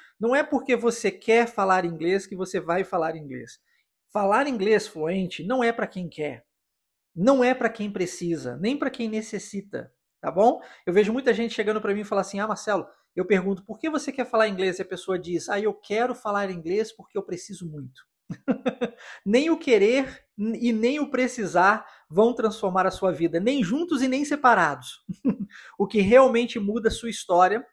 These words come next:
assim como mudou a minha, é uma decisão. Você precisa, de fato,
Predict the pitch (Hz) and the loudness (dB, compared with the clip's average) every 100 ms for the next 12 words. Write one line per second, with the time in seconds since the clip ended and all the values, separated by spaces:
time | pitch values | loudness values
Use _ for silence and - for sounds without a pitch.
0 | - 143 - 196 208 208 196 165 180 208 | -16 -14 -8 -4 -4 -4 -4 0 4 2
1 | 175 190 180 165 151 143 165 214 233 - | 0 -8 -8 -6 -8 -4 4 6 4 -2
2 | - 208 185 135 202 208 156 123 _ _ | -14 -12 -12 -4 -2 -2 -4 -12 _ _
3 | _ _ - 185 - 196 190 196 214 220 | _ _ -8 -8 -6 -10 -10 -2 4 4
4 | 220 | 2